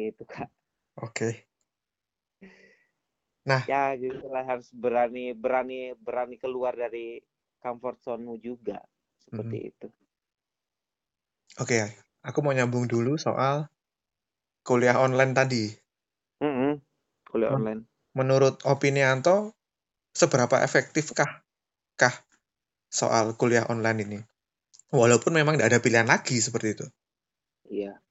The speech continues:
Speaker 1: Ya, menurut saya seefektifnya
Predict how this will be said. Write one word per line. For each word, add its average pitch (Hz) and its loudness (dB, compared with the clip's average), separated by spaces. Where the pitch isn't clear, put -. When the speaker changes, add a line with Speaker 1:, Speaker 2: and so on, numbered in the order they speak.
Speaker 1:
Ya, 101 0
menurut 110 -2
saya 117 0
seefektifnya - -10